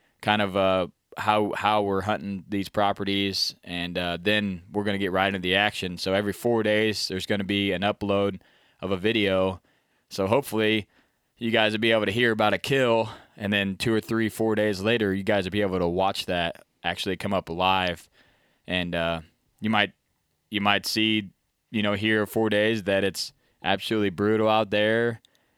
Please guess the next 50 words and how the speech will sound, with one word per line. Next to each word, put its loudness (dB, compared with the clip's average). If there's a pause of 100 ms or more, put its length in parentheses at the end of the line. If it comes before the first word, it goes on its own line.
(200)
and 0
you're 0
get -2
to -2
see 0
it, -2
you 0
know, 2
live 0
action, -2
what 0
we -2
got 0
going -2
on. -2
So -4
I -2
think -4
that's -2
gonna -6
be -2
really -2
cool. 0 (720)
We -2
got 4
a 0
lot 2
of -4
moving 0
parts 0
in -4
that, 0
so -2
just -4
huge -2
shout 2
out -4
to -4
Exodus -4
and -6
Last 0
Breath 0
for -4 (640)
teaming 0
up 2
and -4
helping -2
make 0
this -4
possible. -2